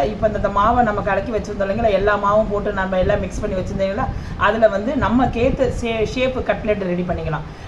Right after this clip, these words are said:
நம்ம, எனக்கு வந்து இந்த உருண்டையா பிடிச்சு வச்சிருக்கேன், அப்படியே சை-, சைஸா ஒரு இதா இல்ல, நீட்டா உருண்டையா பண்ணி வச்சிருக்கேன். நீங்க தட்டையா கூட கையில வச்சு அப்படி தட்டி கூட நீங்க அப்படி பண்ணிக்கலாம், அது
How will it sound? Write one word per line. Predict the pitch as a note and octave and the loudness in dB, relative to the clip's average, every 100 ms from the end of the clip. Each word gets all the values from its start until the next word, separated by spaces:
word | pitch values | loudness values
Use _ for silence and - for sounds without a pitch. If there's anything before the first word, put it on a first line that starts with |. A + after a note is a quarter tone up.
| - | -2
நம்ம, | A3+ A3 G#3+ | 2 4 2
எனக்கு | A3+ A3+ | 2 4
வந்து | A3+ C#4 | 2 4
இந்த | A#3+ G#3 | 4 4
உருண்டையா | A#3 B3 A#3+ A#3 | 2 6 6 4
பிடிச்சு | F#3+ F3+ | 0 -4
வச்சிருக்கேன், | E3+ D#3+ F3 A3+ A#3+ | -2 -2 2 2 2
அப்படியே | F#3 G3+ G#3+ | -2 0 0
சை-, | G#3+ F#3+ F#3+ F3+ | 4 2 2 0
சைஸா | G#3 A3 A#3 G#3+ F3+ - - G3 | 0 2 4 4 4 -4 -4 -2
ஒரு | G3+ F#3+ | 0 2
இதா | G#3 G#3+ F#3+ | 4 6 4
இல்ல, | F#3 F3+ F#3+ | 4 4 4
நீட்டா | A3 A3+ G#3+ F#3+ | 0 4 4 4
உருண்டையா | G3 G3+ G3+ | 0 2 2
பண்ணி | F3 E3 | 0 -2
வச்சிருக்கேன். | D#3+ D#3 A3 C4+ | -2 0 2 2
நீங்க | C4+ B3 G#3 | 2 2 2
தட்டையா | F#3+ C4+ A#3+ G3+ | 2 4 4 6
கூட | G#3+ - - - - | 2 2 -4 -8 -2
கையில | C4 C#4 B3+ | 2 4 4
வச்சு | G#3+ B3+ | 2 2
அப்படி | G#3 G#3 | 2 2
தட்டி | G3 A3 G3+ | 0 -2 0
கூட | A#3 - - - C#4 | 0 -2 -8 -4 0
நீங்க | C4 | 2
அப்படி | G3+ G#3 | 4 4
பண்ணிக்கலாம், | F3+ F3 E3 G3 | 2 0 0 2
அது | A3 | 2